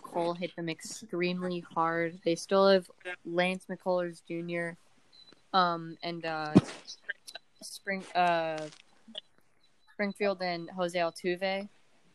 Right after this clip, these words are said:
but George Springfield, George, George Springer and Jose Altuve, but, um,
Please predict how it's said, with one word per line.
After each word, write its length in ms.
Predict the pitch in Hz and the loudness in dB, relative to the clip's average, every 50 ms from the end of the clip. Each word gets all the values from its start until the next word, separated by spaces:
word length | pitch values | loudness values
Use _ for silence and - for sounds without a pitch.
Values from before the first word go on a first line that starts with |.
| _ _ - _ _ _ _ - - | _ _ -20 _ _ _ _ -6 0
but 340 | 185 180 180 180 - - | 2 2 2 0 -2 -6
George 280 | 180 180 185 185 180 - | 0 2 2 2 2 -2
Springfield, 680 | - - 190 185 180 180 - - 180 175 175 170 175 170 - - - 196 | -6 -4 -2 -2 -2 -4 -4 0 2 2 2 0 -2 -10 -14 -8 -8 0
George, 580 | 180 196 208 208 202 - - - - - - - _ _ - _ - _ 190 | 4 6 6 6 6 2 -6 -10 -12 -14 -16 -20 _ _ -20 _ -18 _ -10
George 280 | 175 202 208 233 269 254 | 2 6 8 8 8 6
Springer 400 | - - - 220 202 196 185 190 | 0 -2 -2 -2 -2 0 -4 -6
and 120 | 180 175 | -6 -4
Jose 200 | 180 175 165 180 | -4 -4 -2 -2
Altuve, 560 | 175 175 170 - 185 170 160 170 165 165 165 - _ _ _ _ _ _ _ _ | -2 -4 -4 -4 -6 0 2 2 2 2 0 -4 _ _ _ _ _ _ _ _
but, 160 | - 180 175 | 2 4 4
um, 480 | 170 170 165 160 156 156 156 156 151 156 | 4 4 2 0 -2 -4 -6 -8 -10 -12